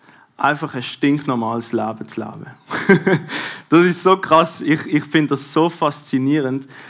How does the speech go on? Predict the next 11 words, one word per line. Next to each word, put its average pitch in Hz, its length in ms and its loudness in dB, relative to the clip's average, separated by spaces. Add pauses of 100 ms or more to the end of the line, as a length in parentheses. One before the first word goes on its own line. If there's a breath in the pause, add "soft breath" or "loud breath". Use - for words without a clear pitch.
(220 loud breath)
dass - 280 -2 (640 loud breath)
Gott 170 320 2 (140)
sich - 460 -2
Zeit - 340 -6
nimmt 147 360 -4 (100)
auf 160 200 -4
dieser 123 280 -4
Welt, 127 420 -4 (300)
bis 143 200 0
er 139 60 -2
schlussendlich 131 840 -2